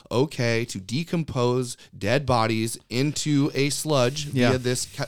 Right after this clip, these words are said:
Speaker 1: chemical.
Speaker 2: Yeah, you liquefy 'em.
Speaker 1: And then, yeah, I guess pour 'em down the drain and fucking drink it and eat it and spray it on all our crops for
Speaker 2: Yeah.
Speaker 1: fertil-, fertilizer.
Speaker 2: You're eating dead people.
Speaker 1: Is that okay with people? No. That's
Speaker 2: If you
Speaker 1: not
Speaker 2: knew that's how your food was being fertilized, would
Speaker 1: Yeah.
Speaker 2: you be okay with it?
Speaker 1: No, I don't think
Speaker 2: Fuck
Speaker 1: that they
Speaker 2: no,
Speaker 1: would.
Speaker 2: you wouldn't be
Speaker 1: But they
Speaker 2: okay with
Speaker 1: don't
Speaker 2: it.
Speaker 1: tell us.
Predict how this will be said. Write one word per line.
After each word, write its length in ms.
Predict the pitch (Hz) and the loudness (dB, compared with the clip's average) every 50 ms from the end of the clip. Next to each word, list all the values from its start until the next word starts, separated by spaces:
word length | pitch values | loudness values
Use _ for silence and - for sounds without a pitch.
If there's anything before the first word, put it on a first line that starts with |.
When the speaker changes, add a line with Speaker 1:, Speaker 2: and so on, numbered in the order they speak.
| - - | -8 -4
Speaker 1:
chemical. 480 | - 156 156 139 - - 104 104 117 - | -2 0 0 0 0 -2 -2 -2 0 0
Speaker 2:
Yeah, 120 | 117 120 113 | 0 0 2
you 120 | 101 98 | 2 4
liquefy 480 | 107 127 123 - 113 - 117 104 98 92 | 4 4 4 2 -2 0 0 0 2 0
'em. 180 | 92 92 95 - | 0 -2 -6 -4
Speaker 1:
And 220 | 107 113 113 117 | -4 -2 0 0
then, 320 | 120 120 117 113 113 110 98 | 0 2 2 0 0 0 0
yeah, 220 | - 143 185 156 113 | 0 0 2 2 0
I 80 | 107 | -2
guess 180 | 117 123 113 - | -2 -4 -4 -4
pour 220 | - - 131 127 | -6 -4 -2 0
'em 80 | 127 127 | 0 2
down 220 | 135 135 135 135 | 2 2 2 2
the 60 | 135 | 2
drain 460 | 120 110 123 131 143 156 180 190 180 139 | 2 2 2 2 2 2 2 2 0 0
and 160 | 107 104 - | -2 -4 -2
fucking 320 | - 131 120 - 123 110 | -2 -4 -2 0 -2 -2
drink 320 | 104 107 113 123 143 139 165 | 0 0 0 -2 0 0 0
it 160 | 180 - - | -2 0 0
and 140 | 117 - - | -2 -2 0
eat 180 | 113 123 135 | 0 0 2
it 160 | 170 185 - | 2 2 2
and 100 | - 127 | 0 -4
spray 300 | - - - 127 131 131 | -4 -4 -2 0 2 2
it 60 | 135 139 | 4 4
on 160 | 143 147 147 | 4 4 4
all 100 | 147 151 | 4 4
our 160 | 156 156 156 | 4 2 0
crops 460 | - - 185 202 214 208 - - - | 2 2 2 4 4 2 0 -4 -6
for 100 | - 120 | 0 4
Speaker 2:
Yeah. 140 | 113 101 90 | 4 4 6
Speaker 1:
fertil-, 260 | 175 196 208 190 - | 4 4 4 2 0
fertilizer. 640 | - 190 202 202 170 135 127 120 113 117 123 113 104 _ _ _ _ _ _ _ _ _ _ _ _ _ _ - | 2 4 6 6 6 6 4 4 2 0 0 -2 -4 _ _ _ _ _ _ _ _ _ _ _ _ _ _ -2
Speaker 2:
You're 140 | 117 127 135 160 | -2 0 0 4
eating 260 | 160 160 160 175 160 | 4 6 6 6 6
dead 220 | 165 185 190 - | 6 4 4 4
people. 240 | - 147 120 117 117 | 4 2 2 4 2
Speaker 1:
Is 80 | 113 113 | 4 6
that 160 | 170 202 262 | 6 6 6
okay 400 | 277 220 - - 117 117 151 220 | 4 2 0 -4 -2 2 2 4
with 200 | 214 226 214 - | 4 2 0 0
people? 480 | - 233 240 - - 254 262 254 220 _ _ _ _ _ _ - | 0 0 0 2 2 0 0 0 -2 _ _ _ _ _ _ 2
No. 340 | 175 175 131 87 - - - _ _ - | 4 4 4 2 0 -8 -14 _ _ 0
That's 140 | - - 180 | 4 4 4
Speaker 2:
If 80 | 139 196 | 6 6
you 120 | 214 247 | 6 6
Speaker 1:
not 60 | 220 | 8
Speaker 2:
knew 240 | 190 185 180 190 202 | 8 10 10 10 10
that's 200 | 180 170 165 - | 8 8 6 6
how 100 | 190 165 | 6 6
your 160 | 165 147 135 | 6 6 4
food 280 | - - 147 147 151 156 | 4 6 6 8 8 8
was 160 | 156 139 123 | 6 2 2
being 340 | 127 139 135 135 131 127 123 | 2 4 4 6 6 4 2
fertilized, 680 | - - 113 117 127 135 135 139 143 156 165 156 - | 2 2 2 2 4 4 4 6 6 6 4 2 2
would 80 | 127 120 | 0 2
Speaker 1:
Yeah. 80 | 220 247 | 4 4
Speaker 2:
you 60 | 196 | 4
be 140 | 123 127 131 | 6 6 6
okay 280 | 131 - - 170 151 131 | 6 4 2 0 2 4
with 160 | 110 95 85 | 4 4 2
it? 160 | 80 76 - 123 | 0 -2 0 0
Speaker 1:
No, 220 | 170 233 262 190 | 2 4 4 4
I 120 | 117 120 | 4 2
don't 220 | 123 147 180 185 - | 0 0 0 0 2
think 120 | 180 - 330 | 4 4 4
Speaker 2:
Fuck 80 | 294 | 4
Speaker 1:
that 80 | 170 - | 4 4
they 80 | - | 4
Speaker 2:
no, 140 | 233 220 196 | 6 6 6
Speaker 1:
would. 100 | - - | 6 6
Speaker 2:
you 140 | - 135 131 | 6 6 6
wouldn't 200 | 123 110 101 95 | 6 4 2 2
be 100 | 110 98 | 2 2
Speaker 1:
But 120 | - - 139 | 2 2 4
they 100 | 143 147 | 2 2
Speaker 2:
okay 60 | 160 | 4
with 80 | 175 170 | 4 2
Speaker 1:
don't 80 | 160 147 | 0 -2
Speaker 2:
it. 80 | 139 - | -4 -6
Speaker 1:
tell 240 | - 156 190 208 135 | -4 -2 0 0 0
us. 240 | 110 - - - | 0 -4 -10 -12